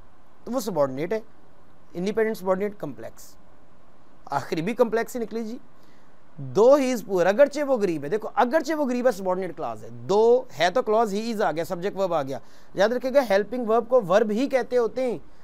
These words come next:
स्पेशली जब आगे मेन वर्ब भी ना हो। पुअर तो मेन वर्ब, वर्ब नहीं है ना, तो is ही मेन वर्ब कहलाएगा। हेल्पिंग वर्ब को मेन वर्ब कहना चाहिए जब आगे वर्ब ना हो, एक बड़ी मज़े की चीज़ है। तो he is सब्जेक्ट वर्ब आ गया, दो ने उसको सबऑर्डिनेट कर दिया, दो is poor, अगरचे वो गरीब है। अब कुछ ना कुछ तो ये ना, अगरचे वो गरीब है।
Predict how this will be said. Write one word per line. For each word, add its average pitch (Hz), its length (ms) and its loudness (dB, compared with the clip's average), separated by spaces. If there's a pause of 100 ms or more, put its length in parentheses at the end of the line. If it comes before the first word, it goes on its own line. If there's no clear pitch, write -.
(120)
स्पेशली 233 500 0
जब 254 140 8
आगे 240 180 6
मेन 247 220 4
वर्ब 262 180 6
भी 254 120 -2
ना 240 80 0
हो। 143 140 -2
पुअर 226 260 4
तो 269 140 -2
मेन 254 200 2
वर्ब, 262 180 2
वर्ब 220 320 2
नहीं 294 180 2
है 269 60 4
ना, 220 160 0 (480)
तो 233 60 -2
is 277 300 0
ही 330 80 4
मेन 254 200 4
वर्ब 233 180 2
कहलाएगा। 160 420 0
हेल्पिंग 202 500 0
वर्ब 240 200 4
को 277 120 6
मेन 240 260 4
वर्ब 233 360 4
कहना 233 220 2
चाहिए 233 160 0
जब 220 100 2
आगे 202 160 4
वर्ब 175 280 0
ना 170 80 -4
हो, 139 80 -4
एक 147 120 -6
बड़ी 180 140 2
मज़े 190 180 0
की 185 60 0
चीज़ 143 240 -8
है। 107 80 -12 (720)
तो 170 140 -2
he 220 140 -2
is 254 280 0
सब्जेक्ट 208 560 -2
वर्ब 185 160 4
आ 131 100 0
गया, 120 200 -12 (280)
दो 185 260 8
ने 247 100 4
उसको 220 180 -2
सबऑर्डिनेट 160 420 0
कर 151 120 -4
दिया, 156 100 -6
दो 170 180 0
is 180 100 0
poor, 170 200 -2
अगरचे 180 260 -2
वो 185 100 -2
गरीब 160 280 -4
है। 151 80 -8 (1300)
अब 170 200 -2
कुछ 190 140 -2
ना 254 80 4
कुछ 247 180 -4
तो 269 60 -2
ये 269 100 2
ना, 320 80 2
अगरचे 285 240 2
वो 269 100 2
गरीब 208 240 0
है। 175 80 -8